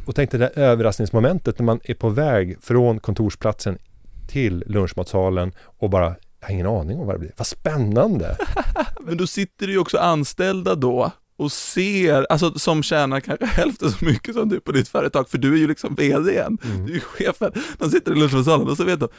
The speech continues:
Speaker 2: "Nu kommer min chef snart
Speaker 1: Mm.
Speaker 2: och ska börja äta våra rester."
Speaker 1: Så kan det
Speaker 2: Förstår
Speaker 1: vara.
Speaker 2: du hur roligt det är utifrån?
Speaker 1: Nej, jag tänker ju inte på det. Så att, eh,
Speaker 2: Då kan jag meddela att det är väldigt roligt.
Speaker 1: Ja, eh, vad roligt <laughs> att höra.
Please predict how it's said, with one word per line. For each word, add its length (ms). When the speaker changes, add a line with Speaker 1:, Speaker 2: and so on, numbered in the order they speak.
Speaker 2:
"Nu 200
kommer 380
min 140
chef 340
snart 220
Speaker 1:
Mm. 140
Speaker 2:
och 80
ska 120
börja 160
äta 500
våra 240
rester." 880
Speaker 1:
Så 80
kan 120
det 60
Speaker 2:
Förstår 140
Speaker 1:
vara. 140
Speaker 2:
du 60
hur 80
roligt 460
det 100
är 60
utifrån? 560
Speaker 1:
Nej, 120
jag 160
tänker 280
ju 20
inte 140
på 180
det. 220
Så 120
att, 180
eh, 220
Speaker 2:
Då 100
kan 80
jag 80
meddela 440
att 80
det 120
är 40
väldigt 240
roligt. 680
Speaker 1:
Ja, 300
eh, 500
vad 100
roligt 320
<laughs> 320
att 140
höra. 400